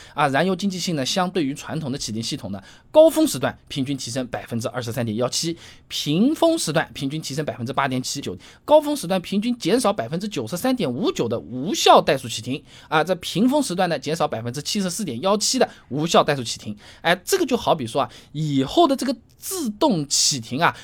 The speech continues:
啊，都是全自动变频空调，和定频空调比呢，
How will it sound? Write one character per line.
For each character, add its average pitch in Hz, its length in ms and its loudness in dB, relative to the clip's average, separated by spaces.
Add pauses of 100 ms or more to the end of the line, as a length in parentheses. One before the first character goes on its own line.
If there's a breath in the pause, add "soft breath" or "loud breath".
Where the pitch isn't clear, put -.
啊， 175 100 2
都 254 140 2
是 262 100 -2
全 185 260 -2
自 302 200 -4
动 247 160 2
变 339 200 4
频 131 140 -4
空 113 160 -6
调， 107 180 -10 (140)
和 202 160 6
定 285 240 4
频 247 80 6
空 226 160 4
调 202 100 6
比 143 180 -2
呢， 127 140 0